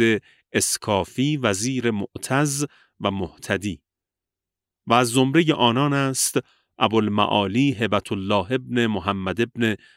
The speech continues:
مطلب وزیر مستظهر. وی از علماء وزرا و افاضل و اخیارشان بود. در جامع التواریخ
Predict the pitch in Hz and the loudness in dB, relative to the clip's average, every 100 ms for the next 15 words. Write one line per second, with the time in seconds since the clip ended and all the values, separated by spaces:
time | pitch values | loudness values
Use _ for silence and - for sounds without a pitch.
0 | - 110 101 - 104 104 143 143 151 _ | -10 -8 -8 -4 0 2 2 2 -6 _
1 | _ _ 104 110 110 151 151 131 123 120 | _ _ 0 0 0 -2 0 2 2 0
2 | 98 - - 104 85 82 107 90 - _ | -2 -4 -4 -4 -4 -2 -2 -2 -6 _
3 | _ _ _ _ _ _ - 113 139 151 | _ _ _ _ _ _ -12 0 2 2
4 | - 131 123 110 117 110 113 135 135 123 | 0 0 0 0 2 2 2 0 0 0
5 | 120 107 101 101 98 110 131 127 113 110 | 0 0 -2 0 0 0 0 -2 -4 -4
6 | 101 110 98 87 123 123 117 - _ _ | -4 -4 -4 0 0 2 -2 -4 _ _
7 | - 110 - 123 135 104 85 - 85 78 | -4 -4 -4 0 2 2 -2 -4 -6 -6
8 | 82 - - _ _ _ _ _ _ - | -10 -12 -18 _ _ _ _ _ _ -2
9 | 107 98 110 110 - - 117 120 131 165 | 2 4 4 2 -2 -2 0 2 2 2
10 | 156 | -2